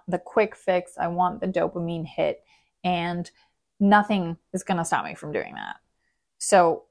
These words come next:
when you learn mindfulness, you're able to take a beat, to slow down, and to recognize when that happens and notice patterns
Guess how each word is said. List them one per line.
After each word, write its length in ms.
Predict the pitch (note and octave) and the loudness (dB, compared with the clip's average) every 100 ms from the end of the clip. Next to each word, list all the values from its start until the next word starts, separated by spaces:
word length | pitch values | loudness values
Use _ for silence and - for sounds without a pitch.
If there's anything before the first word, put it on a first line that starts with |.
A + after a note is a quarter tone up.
| _ | _
when 240 | G3 F#3 | -2 0
you 100 | F3+ | 2
learn 540 | F3+ G3 A#3 A#3+ A3 G3+ | 4 8 8 8 6 6
mindfulness, 720 | G#3+ B3 A#3+ F#3 E3+ E3+ - | 6 6 4 0 -2 -4 -6
you're 160 | F3 - | -6 -2
able 280 | F#3 F#3 F3+ | 0 0 -4
to 200 | - F3 | -8 -12
take 240 | F3 F3 | -10 -8
a 60 | E3 | -2
beat, 240 | E3 D#3+ | -2 -2
to 100 | E3+ | -6
slow 300 | - F3+ E3 | -6 -2 -2
down, 480 | E3 E3+ F3 E3+ E3 | 0 2 0 -2 -8
and 200 | E3+ E3 | -10 -10
to 500 | - - F3 E3+ E3+ G3 | -10 -4 -2 -2 -2 4
recognize 540 | G#3+ A3+ F3+ F3 F#3 | 4 4 -2 -4 -6
when 200 | - E3 D3 | -6 -6 -4
that 140 | C#3+ | -10
happens 640 | - - - - - - - _ _ _ - | -8 -10 -10 -16 -18 -16 -16 _ _ _ -10
and 480 | G3 E3 E3+ E3+ - _ - | -6 -4 -4 -4 -10 _ 0
notice 340 | F#3+ F#3+ F#3 | 4 6 4
patterns 640 | - F3+ D#3 D3+ D#3+ - | 0 -2 0 -2 -8 -10